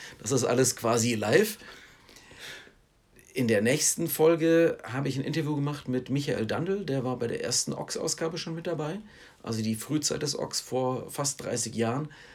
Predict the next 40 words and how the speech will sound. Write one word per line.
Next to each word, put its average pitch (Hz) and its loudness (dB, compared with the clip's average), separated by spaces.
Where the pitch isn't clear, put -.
Hat - -2
er - 0
alles 135 2
mitbekommen 143 -2
und 117 -4
hat 123 -4
da 110 2
meine 131 4
Erinnerung 135 2
so 127 -2
ein 123 -2
bisschen 135 0
ergänzt, 127 0
was 131 -2
wir 131 -2
damals 120 -2
eigentlich 120 -4
gemacht 123 -8
haben 131 -6
und 123 -2
warum 127 6
wir 156 4
es - 0
gemacht 135 -2
haben. 135 -4
Eine 113 -6
schöne 143 0
Sache. 139 -2
Dann 165 2
ist - 2
dieser 151 4
Tage 143 0
jetzt 139 0
das 135 -2
Buch 151 -4
von 120 -2
Kent 120 0
Nielsen, 175 0
äh, - -10
erschienen, 165 -4